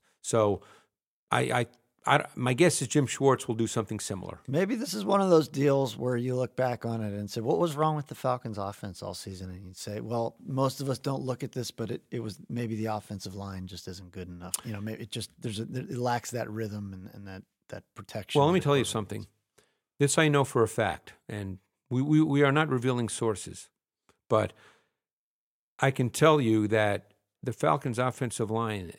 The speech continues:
Speaker 1: last year was viewed by, as not very good at all, and Kyle Shanahan received calls after the Super Bowl saying that you did an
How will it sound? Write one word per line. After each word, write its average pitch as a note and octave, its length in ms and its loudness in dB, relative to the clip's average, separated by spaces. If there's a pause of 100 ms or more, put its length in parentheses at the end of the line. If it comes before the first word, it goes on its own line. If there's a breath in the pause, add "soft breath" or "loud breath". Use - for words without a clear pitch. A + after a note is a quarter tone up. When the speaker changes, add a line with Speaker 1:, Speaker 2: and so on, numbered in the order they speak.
(460)
Speaker 1:
last A#2 440 -2
year D#3+ 260 2 (1900)
was A#2+ 220 2
viewed A2 580 4 (640)
by, A2 360 0 (100)
as G#2 240 -4
not B2 400 2
very A2+ 380 0
good A2 200 2
at G#2+ 80 0
all, G#2+ 420 6
and G#2+ 160 -10
Kyle B2 300 0
Shanahan G2 640 -4 (540)
received A#2 500 -4
calls G2+ 640 0
after B2 320 -4
the G#2+ 100 -4
Super A#2 320 -4
Bowl F2+ 400 -6 (640)
saying A#2 460 2
that G2+ 260 -4 (180)
you B2+ 200 -2
did A#2+ 180 2
an G#2+ 120 -4